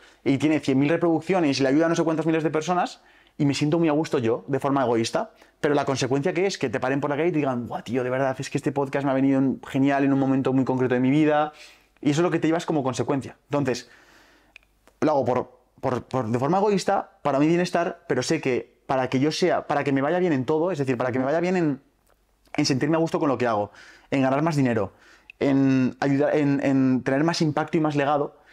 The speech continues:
sé que el único camino posible que existe para llegar a esos tres objetivos pasa por aportar más valor a los demás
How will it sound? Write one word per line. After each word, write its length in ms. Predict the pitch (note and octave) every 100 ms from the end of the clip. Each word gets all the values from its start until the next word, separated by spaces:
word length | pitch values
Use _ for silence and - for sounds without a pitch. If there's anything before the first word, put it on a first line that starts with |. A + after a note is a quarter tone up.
| -
sé 160 | - F3+
que 80 | D#3+
el 220 | C3+ -
único 320 | D#3+ F#3+ G3
camino 380 | F#3+ F3+ F3 E3
posible 340 | D#3 D3 D3 D3
que 60 |
existe 360 | C#3 - D3+ A#2+
para 160 | A#2
llegar 180 | A#2+ C3
a 20 |
esos 180 | D#3+ D#3+
tres 120 | D#3 C#3+
objetivos 560 | C3 A#2 C3 F#3+ - _ _ _ _ _ - - - B2+
pasa 260 | D#3 D#3+ E3+
por 360 | E3+ G3+ - -
aportar 380 | C3+ C#3 C3 D3+
más 100 | D3
valor 180 | C3+ C3
a 40 |
los 100 | A#2+
demás 360 | A2+ G2+ -